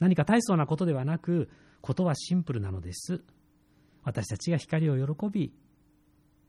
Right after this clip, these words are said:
その光の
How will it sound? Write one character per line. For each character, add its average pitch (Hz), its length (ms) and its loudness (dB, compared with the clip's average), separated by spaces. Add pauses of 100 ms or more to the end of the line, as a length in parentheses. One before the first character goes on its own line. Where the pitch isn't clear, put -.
(1900)
そ 247 160 2
の 214 340 4
光 208 300 0
の 208 260 0